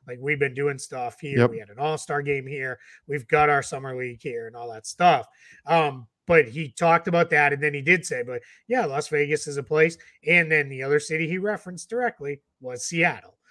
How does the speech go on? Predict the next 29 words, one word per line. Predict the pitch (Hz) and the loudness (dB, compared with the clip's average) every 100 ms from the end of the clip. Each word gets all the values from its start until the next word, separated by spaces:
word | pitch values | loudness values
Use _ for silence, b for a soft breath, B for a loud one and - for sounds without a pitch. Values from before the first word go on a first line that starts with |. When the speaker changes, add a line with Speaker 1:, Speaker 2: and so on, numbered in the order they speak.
| _ | _
Speaker 2:
Mm-hmm. | 117 | -4
Speaker 1:
So | 104 170 160 135 123 - _ _ _ _ - | -2 2 2 2 -4 -10 _ _ _ _ -6
it's | 190 139 - _ | -6 -6 -16 _
pretty | _ 226 262 247 226 214 180 - _ | _ -6 -2 0 2 0 -2 -8 _
clear | 202 190 185 180 | 0 2 4 0
to | - | -4
me | 160 165 160 | -6 -2 -2
at | 151 | 0
this | 160 | -4
point, | - 170 160 143 | -4 -4 -4 -4
Seattle | 131 - 147 147 | -8 -4 -2 -4
and | 139 | -6
Las | 131 127 | -10 -12
Vegas. | - 135 143 147 - b b - | -4 -2 2 2 0 b b 0
He | 226 | 6
was | 214 151 - | 6 4 -4
funny | 156 156 151 | -4 0 0
because | 147 147 139 | 0 -2 -4
he's | 120 110 | -6 -16
like, | 104 | -16
"There've | - 107 | -16 -16
been | 107 | -14
no | 110 175 | -2 -2
commitments, | 170 175 180 160 170 147 | 0 -2 0 0 -2 -4
there've | 117 | -12
been | 110 | -6
no | 147 175 | -4 -4
secret | 196 185 185 151 | -6 -8 -8 -4
meetings." | 165 156 156 151 | 0 2 0 -2